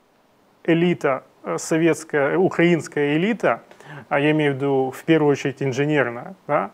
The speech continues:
потому что это и есть основа на самом деле. Вот мало, ну, в Украине сегодня и в последние годы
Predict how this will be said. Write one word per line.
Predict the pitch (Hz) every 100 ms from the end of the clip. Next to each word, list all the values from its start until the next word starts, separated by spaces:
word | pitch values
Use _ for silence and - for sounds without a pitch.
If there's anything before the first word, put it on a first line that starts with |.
| -
потому | 143 151
что | 151 165
это | 160 170
и | 170
есть | 151 185 170 - -
основа | 156 147 156 165 233 190
на | 143
самом | 127 151 147 147
деле. | 165 220
Вот | 160 160
мало, | 185 175 175 147
ну, | 196 147 -
в | 151 135
Украине | 143 180 170
сегодня | 143 147 165 269 220 165 147 -
и | 147
в | 135
последние | - - 175 160 151
годы | 139 135 117